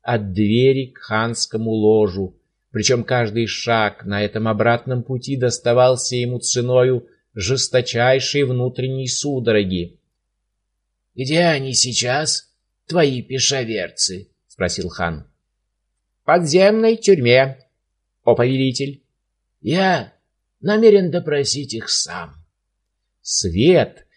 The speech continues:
померк перед глазами вельможи, голова закружилась, но язык делал свое дело помимо разума. «С наступлением дня они будут доставлены во дворец».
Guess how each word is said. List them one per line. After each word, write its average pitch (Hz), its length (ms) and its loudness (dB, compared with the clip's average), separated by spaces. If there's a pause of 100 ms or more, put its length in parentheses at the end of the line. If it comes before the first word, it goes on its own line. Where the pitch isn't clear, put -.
(160)
померк 135 640 0
перед 139 240 -4
глазами 139 560 0
вельможи, 131 680 -2
голова 147 500 0
закружилась, 156 1120 -2 (260)
но 131 180 0
язык 151 600 -2 (280)
делал 156 440 2
свое 156 420 -2
дело 113 460 0
помимо 110 460 -4
разума. 90 600 -6 (640)
«С - 160 -16
наступлением 208 760 4
дня 190 300 2
они 220 180 4
будут 202 320 4
доставлены 185 680 2
во 160 120 2
дворец». 139 600 2